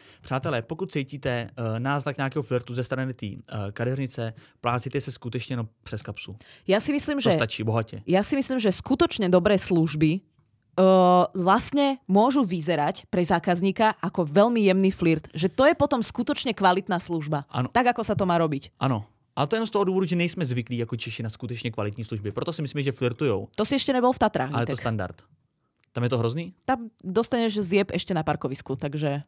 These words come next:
Speaker 2: ak sa ti vôbec podarí zaparkovať, takže tam
Speaker 1: Čiže
Speaker 2: je
Speaker 1: tam
Speaker 2: to,
Speaker 1: sa neflirtuje. Tam
Speaker 2: tam
Speaker 1: je to
Speaker 2: je to,
Speaker 1: evidentní, že sa
Speaker 2: tam
Speaker 1: nikto
Speaker 2: je to veľ-,
Speaker 1: neflirtuje.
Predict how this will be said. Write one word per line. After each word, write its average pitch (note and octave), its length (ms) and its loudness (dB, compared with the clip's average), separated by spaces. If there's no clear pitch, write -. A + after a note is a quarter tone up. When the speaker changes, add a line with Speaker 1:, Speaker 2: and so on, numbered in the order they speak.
Speaker 2:
ak G#3+ 160 0
sa C4+ 80 2
ti - 80 -6
vôbec G3+ 240 0
podarí E3+ 240 0
zaparkovať, C#3 480 -4
takže D#3 480 -2
tam D#3+ 80 0
Speaker 1:
Čiže E3 80 0
Speaker 2:
je - 20 0
Speaker 1:
tam - 60 0
Speaker 2:
to, E3+ 80 2
Speaker 1:
sa D#3+ 80 4
neflirtuje. A2 400 -2
Tam F3+ 100 0
Speaker 2:
tam - 0 -
Speaker 1:
je A3+ 60 6
to B3+ 80 6
Speaker 2:
je D3+ 60 4
to, C4 60 8
Speaker 1:
evidentní, F3+ 300 4
že C3+ 100 -2
sa C#3+ 60 2
Speaker 2:
tam - 140 6
Speaker 1:
nikto - 60 4
Speaker 2:
je - 40 2
to - 60 4
veľ-, B2 80 4
Speaker 1:
neflirtuje. A2 240 2